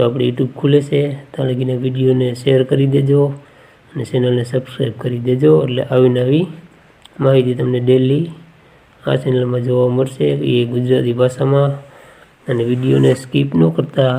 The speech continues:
આખે આખો વીડિયો જોજો તો જ તમને સમજાશે કે કઈ રીતે ચેનલ બનાવવાની. જો તમે સ્કીપ કરશો વીડિયો તો તમને અડધું જ સમજાશે અને ચેનલ તમારે કઈ રીતે બનાવવું એ તમને નહીં સમજાય.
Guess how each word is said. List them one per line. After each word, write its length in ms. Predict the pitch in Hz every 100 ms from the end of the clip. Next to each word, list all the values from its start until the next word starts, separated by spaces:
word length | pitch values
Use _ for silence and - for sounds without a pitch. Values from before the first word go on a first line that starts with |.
| 135
આખે 180 | 135 139
આખો 200 | 139 139 131
વીડિયો 260 | 131 135 135
જોજો 320 | 151 139 127 127 - - _ _ _ _ -
તો 80 | 139
જ 40 | 139 135
તમને 280 | 139 131 127
સમજાશે 560 | 123 135 135 135 135 139 139
કે 80 | 139
કઈ 200 | - 131 127
રીતે 180 | 123 117
ચેનલ 240 | 127 127 123
બનાવવાની. 640 | 131 131 135 135 135 139 - - - - _ -
જો 140 | 131
તમે 240 | 123 131 131
સ્કીપ 340 | - - 139 139
કરશો 300 | 147 139 - 131
વીડિયો 440 | 135 139 139 139
તો 220 | 135 135 127
તમને 480 | 135 131 127 131 131 131 131 - - _ - - - _ _ _ _ 139
અડધું 240 | 131 147
જ 40 | 139
સમજાશે 500 | 131 127 123 123 147 165 - 165
અને 140 | 123 117
ચેનલ 260 | 135 131 127
તમારે 340 | 131 131 131 131 131
કઈ 140 | 135 131
રીતે 160 | 127 127
બનાવવું 360 | 131 131 123 120
એ 40 |
તમને 260 | 123 127 151 170 - 139
નહીં 180 | 131 131
સમજાય. 360 | 131 139 139